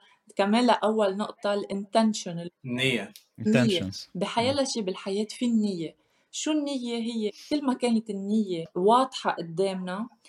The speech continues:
Speaker 1: so نحن حنعمل efforts. يعني وهالefforts بيكون شي كتير طبيعي، لأنه ما في طريق بنوصل له طريق جاهز. يعني دايمًا في ups and downs لنوصل على حيالله target، لحيالله relation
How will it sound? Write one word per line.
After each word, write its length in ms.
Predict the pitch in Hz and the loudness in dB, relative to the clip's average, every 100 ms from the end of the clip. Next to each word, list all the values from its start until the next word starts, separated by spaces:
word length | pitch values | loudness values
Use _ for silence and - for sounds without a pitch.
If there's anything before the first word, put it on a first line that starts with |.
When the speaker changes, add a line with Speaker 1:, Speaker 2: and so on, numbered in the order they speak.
| _ - | _ 0
Speaker 1:
so 40 | |
نحن 320 | 220 247 294 247 | 2 2 0 -2
حنعمل 460 | 226 - 202 190 - | -2 -4 -6 -2 -4
efforts. 320 | 180 170 - | -4 -8 -6
يعني 260 | 175 180 180 _ - | -6 -8 -12 _ -4
وهالefforts 560 | 196 196 220 - - - - | -2 -2 -4 -4 -4 -12 -4
بيكون 500 | 190 208 247 294 277 277 _ - | 0 0 0 -2 -4 -6 _ -6
شي 160 | - | -4
كتير 240 | 226 285 330 | -2 -2 0
طبيعي، 580 | - 196 214 226 180 | 2 2 2 0 -2
لأنه 340 | 180 - 208 214 | -4 -2 0 0
ما 100 | 269 | 0
في 140 | 359 | -2
طريق 360 | - 220 220 - | -2 -2 -2 -4
بنوصل 320 | 196 190 220 | -8 -6 -2
له 180 | 220 208 | 0 0
طريق 320 | 190 185 214 | 0 0 0
جاهز. 540 | 170 180 - - 143 - _ _ _ - | 0 -2 -4 -12 -12 -12 _ _ _ -2
يعني 260 | 180 185 | -2 0
دايمًا 320 | 196 277 294 233 | 2 2 2 -2
في 160 | 226 | 0
ups 320 | 226 254 - | 0 0 -2
and 160 | 190 190 | -8 -2
downs 420 | 202 202 208 208 | 0 0 -2 -2
لنوصل 400 | 190 190 196 233 | -4 -4 0 0
على 240 | 202 180 175 | 2 0 -2
حيالله 440 | 208 202 208 190 | -2 -2 0 -2
target، 520 | 185 180 175 170 165 | -2 -4 -4 -6 -10
لحيالله 600 | 165 - 185 196 220 190 | -12 -8 -4 0 0 0
relation 460 | 175 180 180 180 180 | -2 -2 -2 -4 -8